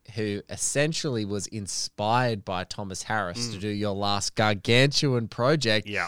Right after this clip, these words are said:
Speaker 1: This is a Thomas Harris novel being adapted into this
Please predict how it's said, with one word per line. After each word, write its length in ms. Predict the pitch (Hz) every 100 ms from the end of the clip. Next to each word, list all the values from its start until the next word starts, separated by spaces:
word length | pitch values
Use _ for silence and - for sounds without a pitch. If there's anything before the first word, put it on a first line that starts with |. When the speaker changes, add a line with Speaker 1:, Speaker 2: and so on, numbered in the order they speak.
| -
Speaker 1:
This 180 | 175 202
is 140 | 247
a 80 | 226
Thomas 560 | 196 - 160 160 208 -
Harris 500 | - 135 147 170 -
novel 400 | 151 214 233 123
being 260 | 123 147
adapted 600 | 156 143 139 170 - 156
into 680 | 151 123 139 151 123 104 127 190 - - -
this 180 | 151